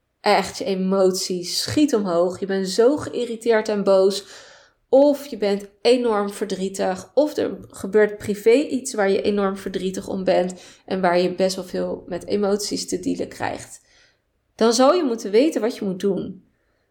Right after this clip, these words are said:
om toch door te kunnen gaan zonder dat het je terugtrekt, zeg maar. Want dat is wat er vaak gebeurt.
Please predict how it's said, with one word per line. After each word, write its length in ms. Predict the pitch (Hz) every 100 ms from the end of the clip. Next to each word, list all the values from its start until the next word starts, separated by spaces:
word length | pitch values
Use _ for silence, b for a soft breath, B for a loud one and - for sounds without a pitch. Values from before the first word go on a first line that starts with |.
| _
om 460 | 247 240 196 190 - _ _ _
toch 340 | - 269 - -
door 280 | 202 214
te 80 | 214
kunnen 260 | - 170 175
gaan 400 | - 185 185 220
zonder 840 | - 254 247 185 180 202 269 - _
dat 300 | - 196 175
het 220 | 185 185
je 360 | 180 170 170 185 185 _ _ _ _ _ _ _ _
terugtrekt, 800 | - 294 320 - - 165 - -
zeg 340 | - 175 185 -
maar. 280 | 170 - 175
Want 160 | 196
dat 120 | 226
is 120 | 269 254
wat 160 | -
er 80 | 202
vaak 280 | 202 190 190
gebeurt. 640 | - 185 269 220 180 -